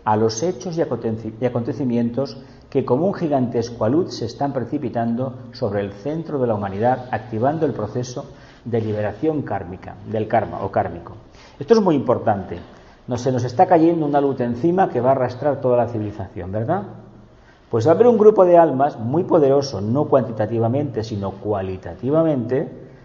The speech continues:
que lo va a interpretar correctamente, y lo mejor de todo es que con su estabilidad emocional y su serenidad mental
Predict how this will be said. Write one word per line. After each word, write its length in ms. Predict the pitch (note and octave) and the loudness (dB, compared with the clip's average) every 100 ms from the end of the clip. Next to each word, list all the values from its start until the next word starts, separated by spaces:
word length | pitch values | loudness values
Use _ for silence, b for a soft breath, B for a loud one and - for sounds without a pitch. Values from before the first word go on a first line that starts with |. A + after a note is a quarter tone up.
| B | B
que 120 | - G#2 | -4 0
lo 140 | G#2+ | 0
va 80 | B2 | 0
a 20 | |
interpretar 580 | D3+ G#3 - B2 C3+ A#2 | -2 -4 -4 -2 -2 -2
correctamente, 840 | G#2 G#2+ B2 D#3 D3+ D3+ C#3 D#3 A#2+ | -4 -4 -4 -2 -2 -2 -6 -8 -6
y 80 | |
lo 120 | G2+ G2 | -4 -4
mejor 420 | A2+ A2+ F3 D#3+ | -4 2 2 2
de 120 | G#2+ | -2
todo 520 | - D#3+ D#3+ E3+ - B B - | 2 2 2 0 -4 B B 0
es 180 | D3 C#3+ | 0 0
que 280 | B2 G2+ - | -4 -4 0
con 220 | A2+ A2+ | 0 0
su 160 | A2 | -4
estabilidad 760 | G#2 - G2+ F2+ G2 G#2+ C#3+ A#2+ | -6 -4 -6 -4 -4 2 2 2
emocional 720 | G#2 G#2 - G2+ A#2 A2 A2 | -4 -4 -6 -4 0 0 -2
y 60 | A2+ | -6
su 140 | G2+ | -8
serenidad 500 | - F2+ F2 G2 A#2+ | -10 -10 -8 -4 -4
mental 560 | C#3+ D#3 C#3+ C#3 D3+ | -2 -4 2 2 0